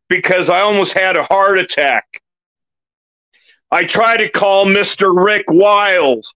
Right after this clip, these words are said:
I'm wondering if this guy's, if this guy's, uh, an agent or something from True News. I'm posting Rick Wiles. I'm still going to post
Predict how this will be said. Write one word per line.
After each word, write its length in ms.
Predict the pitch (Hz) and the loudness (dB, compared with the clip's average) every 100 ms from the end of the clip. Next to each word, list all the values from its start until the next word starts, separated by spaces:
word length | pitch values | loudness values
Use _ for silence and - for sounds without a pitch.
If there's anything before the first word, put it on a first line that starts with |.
| _ _ _ - | _ _ _ -4
I'm 200 | 160 175 | -2 0
wondering 540 | 220 240 208 208 196 180 | 0 0 0 0 0 -2
if 160 | - | -2
this 240 | 180 185 - | -2 -2 -2
guy's, 640 | 196 190 190 190 165 - _ _ _ _ _ _ _ _ | -2 0 0 -2 -4 -10 _ _ _ _ _ _ _ _
if 180 | 175 170 | -4 -2
this 240 | 180 - | -2 -4
guy's, 540 | - 196 196 196 185 175 | -2 -2 0 -2 -2 0
uh, 460 | 160 147 131 120 _ - | 2 2 0 -2 _ -6
an 220 | 185 180 | -2 -2
agent 760 | 175 214 240 214 151 190 160 143 | 0 0 0 -2 -4 -2 -2 -2
or 200 | 151 139 | -2 -2
something 680 | - 151 143 - 143 120 - | -2 -2 -4 -4 -2 -4 -6
from 260 | 180 190 185 | -4 -2 -2
True 420 | - 214 233 226 | -4 0 0 0
News. 580 | 196 175 139 120 101 - _ - _ - | 0 0 0 -4 -8 -18 _ -20 _ -4
I'm 240 | 170 185 - | -2 -2 -4
posting 760 | 214 226 233 - 208 202 196 180 | -2 0 0 -2 -2 -2 0 0
Rick 260 | 208 196 147 | -2 -2 -2
Wiles. 640 | 165 185 190 185 143 127 | 0 2 2 2 0 0
I'm 160 | 165 175 | -2 -2
still 560 | - - 233 233 220 | -8 -2 0 2 0
going 440 | 208 202 196 196 180 | 0 0 0 -2 -4
to 100 | - - | -4 -2
post 340 | 196 196 - | 0 -2 -6